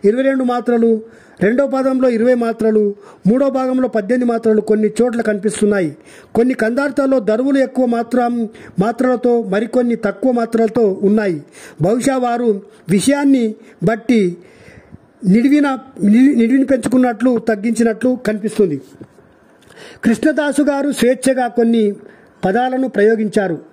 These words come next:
అలాగే కొన్ని చోట్ల గణాలు కూడా కుదరవడం లేదు.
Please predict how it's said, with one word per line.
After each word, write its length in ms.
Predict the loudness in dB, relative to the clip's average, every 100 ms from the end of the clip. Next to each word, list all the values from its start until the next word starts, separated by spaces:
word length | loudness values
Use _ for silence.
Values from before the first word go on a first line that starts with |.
| -8 -4
అలాగే 340 | -2 0 -2
కొన్ని 320 | 0 0 -2 0
చోట్ల 420 | 0 0 -2 -2 -8 -16 -20 -6 -4
గణాలు 320 | -2 -2 -4
కూడా 340 | -4 -2 0 -2
కుదరవడం 720 | 0 0 0 -2 -2 -2 2
లేదు. 280 | 0 0